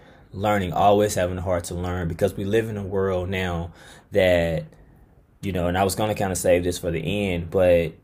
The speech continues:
you wanna stay relevant. You, you, you want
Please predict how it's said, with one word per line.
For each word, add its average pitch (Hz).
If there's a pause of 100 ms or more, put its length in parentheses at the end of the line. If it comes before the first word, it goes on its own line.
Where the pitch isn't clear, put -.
you 98
wanna 98
stay 90
relevant. 92 (680)
You, 107
you, 107
you 107
want 104